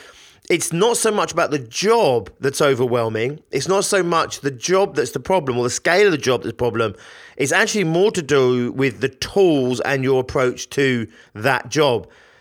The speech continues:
So if you've got to dig a ditch, a big ditch, let's say, for example, you're gonna dig a swimming pool. If you approach this project with a teaspoon, then of course the whole job becomes massively overwhelming, hugely time consuming,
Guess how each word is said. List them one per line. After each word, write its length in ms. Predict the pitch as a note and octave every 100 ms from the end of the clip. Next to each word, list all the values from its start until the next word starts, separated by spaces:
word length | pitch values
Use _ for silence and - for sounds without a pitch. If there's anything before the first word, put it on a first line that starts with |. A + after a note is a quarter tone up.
| _
So 160 | - D#3
if 160 | D#3
you've 100 | A#3
got 60 | A3
to 80 | D#3+
dig 240 | E3+ D#3+
a 60 | D3
ditch, 320 | D3 A2+ -
a 60 |
big 300 | C3+ F3+ C#3+
ditch, 220 | C3+ G#2+ F#3
let's 160 | F#3+
say, 100 | G3+
for 80 | D3+
example, 400 | C#3+ E3 D3+ D3+
you're 140 | C#3+
gonna 160 | C#3+ C#3
dig 260 | A#2 D3+ A2
a 140 | B2+
swimming 400 | - G3 F#3+ D3
pool. 340 | C3+ A2+ F#2 - _ -
If 200 | D3 D#3+
you 100 | A#3+
approach 520 | F#3+ - A3+ A#3 -
this 200 | D#3+ D3+
project 500 | - F3 C#3+ C3 A#2+
with 120 | C#3
a 40 | A#2+
teaspoon, 640 | - G#3 F#3 - A2 E2 - - _ - -
then 120 | D3 D3+
of 120 | C#3
course 460 | G#3+ F#3 C#3+ -
the 140 | - D3+
whole 200 | F#3 F3
job 280 | C3+ D3+ -
becomes 300 | - C#3 A#2+
massively 640 | F3+ A3+ F3+ F3 D3+ D3+
overwhelming, 800 | D3+ C#3+ C3 B2+ C3 A#2+ B2 C3+ - - - _ _
hugely 500 | - F#3 A#3+ A3+ F3+
time 280 | - F3 D3+
consuming, 680 | C#3+ C3 C#3 B2 A#2+ C3